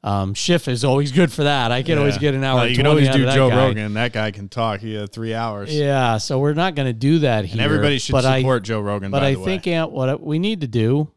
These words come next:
Speaker 1: I think we have to put something on that comes close to the webinar, maybe even something that we release the day of the webinar next week, which next, wait a minute, yeah, next Wednesday. So next Wednesday,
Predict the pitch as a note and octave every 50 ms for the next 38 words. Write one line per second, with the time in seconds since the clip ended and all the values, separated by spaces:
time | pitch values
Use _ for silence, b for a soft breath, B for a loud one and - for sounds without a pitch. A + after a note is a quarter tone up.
0 | _ _ _ _ B2 A#2 - G3 F#3+ F3+ _ - C#3+ C3 C3 B2+ A#2+ - - G#2+
1 | - - C#3 B2+ - - A#2+ A#2 A2 - - A2 A2 G#2 G#2 G#2+ G#2+ G#2 G#2 G2+
2 | G2+ G2 - _ _ _ _ _ _ _ _ _ _ _ _ A#2 G#2+ G#2+ - -
3 | - A#2+ A2+ G#2+ - - - B2+ A#2+ A2+ A2 - - - B2 G#2 G#2+ G2+ G#2+ G#2
4 | G2+ G#2 G2 F#2+ F2+ F#2 - E3 A2+ C3+ E3 E3+ F#3+ F3+ D3 C#3+ A#2+ - C#3 A#2+
5 | A2+ - A2+ G#2+ G#2 G2 F#2+ - _ _ _ _ _ _ _ _ - A#2+ A2 G#2+
6 | A2 G2+ A#2 B2 A#2+ A#2 - - G2+ G2 A2 G#2+ G#2 G2 G2 G2 G#2 A2 G2+ G2+
7 | F#2 F2+ F2 F2 F2 F2+ - - F2 E2 - _ - G#2+ G2 - - A#2 A#2 B2+
8 | - - - - - - _ _ _ _ _ _ _ B2 B2 - C#3+ G2+ E2+ E2
9 | - - _ _ C3 G#2+ F#2 F2+ - _ _ _ - B2 A#2 - - C#3+ D3 D3+
10 | D3+ - - D#2+ - - _ _ _ _ _ _ _ _ _ _ - B2+ A#2+ D3
11 | F3 - - - D3 D#3 E3 E3+ D#3+ B2+ - G2 E2+ E2 E2+ F#2 G2+